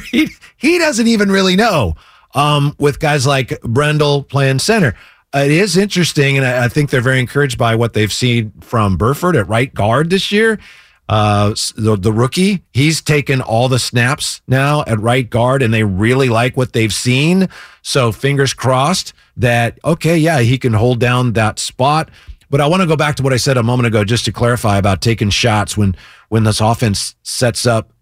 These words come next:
shots downfield. I'm not even talking just about the deep ball, but open receivers. I think Ayuk is primed to have a huge year.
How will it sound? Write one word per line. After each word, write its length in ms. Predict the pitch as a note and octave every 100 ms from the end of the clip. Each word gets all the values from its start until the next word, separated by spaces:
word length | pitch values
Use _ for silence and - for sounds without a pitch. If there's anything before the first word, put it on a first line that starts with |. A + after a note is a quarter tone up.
| _ _ -
shots 440 | - C3 A#2 -
downfield. 340 | B2 G#2+ G2+ -
I'm 100 | D#3+
not 140 | A3
even 160 | E3+ C3
talking 320 | C3 B2 G#2+
just 180 | A#2 A#2
about 180 | G#2 F#2+
the 60 |
deep 280 | F2 G#2+ B2+
ball, 260 | G2+ F#2 F#2
but 220 | F2+ F#2 - - _
open 340 | E3+ G#3 F3 D3
receivers. 600 | A#2+ - C3+ A#2+ E2 D#2
I 80 | B2+
think 240 | D#3+ E3+ -
Ayuk 440 | A#2+ B2 D3 D#3
is 140 | A#2
primed 260 | - B2 B2
to 80 | A2+
have 180 | A2 G2+
a 100 | E2
huge 640 | - D#3 G3 G3+ F#3+ C3
year. 520 | A#2+ C#3+ C#3+ C#3 C3